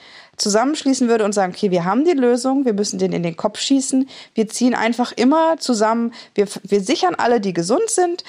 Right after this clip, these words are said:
und dann säubern immer ein paar Gruppen zusammen die Welt von diesen Zombies, so wie es unsere Helden auch im Kaufhaus geschafft haben.“ Da waren ja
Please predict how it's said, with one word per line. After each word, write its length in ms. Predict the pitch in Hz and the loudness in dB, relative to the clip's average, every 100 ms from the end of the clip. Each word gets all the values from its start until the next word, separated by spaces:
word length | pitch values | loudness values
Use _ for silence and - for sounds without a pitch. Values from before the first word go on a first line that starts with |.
| - - | -16 -4
und 180 | 226 226 | 0 2
dann 160 | 226 | 0
säubern 600 | 196 214 294 311 302 285 - _ - | 2 2 2 2 2 0 -2 _ -2
immer 340 | 262 311 294 | 2 4 2
ein 120 | 240 | 0
paar 220 | 233 240 247 | -2 -2 -2
Gruppen 280 | - - | -4 -6
zusammen 380 | - 185 202 285 403 440 _ _ - - | -2 0 0 0 -2 -4 _ _ -12 0
die 140 | 247 | 2
Welt 200 | 202 214 | 2 0
von 180 | - 233 | 0 -2
diesen 220 | 208 208 220 | 0 0 0
Zombies, 420 | 208 185 151 - | -2 -2 -4 -2
so 180 | 202 247 | 0 2
wie 60 | |
es 100 | 320 | 0
unsere 340 | - 240 277 202 | 0 0 2 0
Helden 460 | 175 170 190 277 | 0 2 2 0
auch 220 | 320 240 - | -2 -2 -2
im 100 | 294 | -4
Kaufhaus 500 | - 359 - 175 - | -2 -2 0 -2 -2
geschafft 380 | 165 175 - | -4 -2 -4
haben.“ 180 | 160 156 | -4 -2
Da 180 | 160 160 | -2 0
waren 240 | 202 262 | 0 2
ja 200 | 254 240 | 4 2